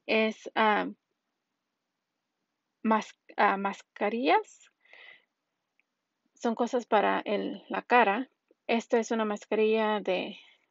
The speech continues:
Say Yes. Esta es una tacita nada más. Y todo,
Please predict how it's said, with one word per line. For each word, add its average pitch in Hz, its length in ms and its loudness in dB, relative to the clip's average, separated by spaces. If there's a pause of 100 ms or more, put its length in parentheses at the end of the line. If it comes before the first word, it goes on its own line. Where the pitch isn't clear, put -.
(120)
Say 190 260 0
Yes. 233 460 4
Esta - 220 -8
es 202 100 -8
una 185 180 -6
tacita 233 500 -6
nada 202 240 -4
más. 254 360 -2 (880)
Y 269 200 0
todo, 220 460 2